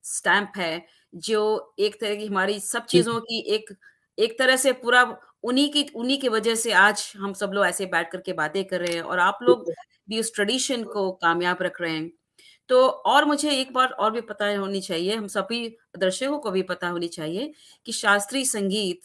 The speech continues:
Speaker 1: और सूफी संगीत, कल-, और कव्वाली और किसी तरह का भी जो संगीत होता है, उसका एक जो है तारतम्य जुड़ा होता है। हर चीज में किसी ना किसी से कोई रागा से जुड़ा ही होता है।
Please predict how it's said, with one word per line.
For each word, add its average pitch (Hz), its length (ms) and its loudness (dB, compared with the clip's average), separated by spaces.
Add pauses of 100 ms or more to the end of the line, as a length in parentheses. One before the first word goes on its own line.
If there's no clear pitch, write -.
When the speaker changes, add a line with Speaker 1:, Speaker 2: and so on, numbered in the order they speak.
Speaker 1:
और 185 180 4
सूफी 208 340 -2
संगीत, 190 520 -2
कल-, 185 260 -2 (160)
और 185 300 2
कव्वाली 185 640 2
और 196 320 4 (340)
किसी 277 180 -4
तरह 254 220 4
का 247 160 -2
भी 226 140 -4
जो 226 160 0
संगीत 202 540 -4
होता 180 220 0
है, 170 320 -4 (360)
उसका 233 320 2
एक 269 320 2
जो 233 100 -2
है 240 120 0
तारतम्य 214 600 4
जुड़ा 185 280 0
होता 170 320 0
है। 165 60 -2
हर 208 100 0
चीज 220 280 -6
में 226 100 -4
किसी 214 240 -6
ना 214 60 -4
किसी 202 260 -6
से 208 60 -10
कोई 208 220 -2
रागा 180 400 4
से 202 140 -2
जुड़ा 180 240 0
ही 196 140 0
होता 165 260 -4
है। 160 280 -8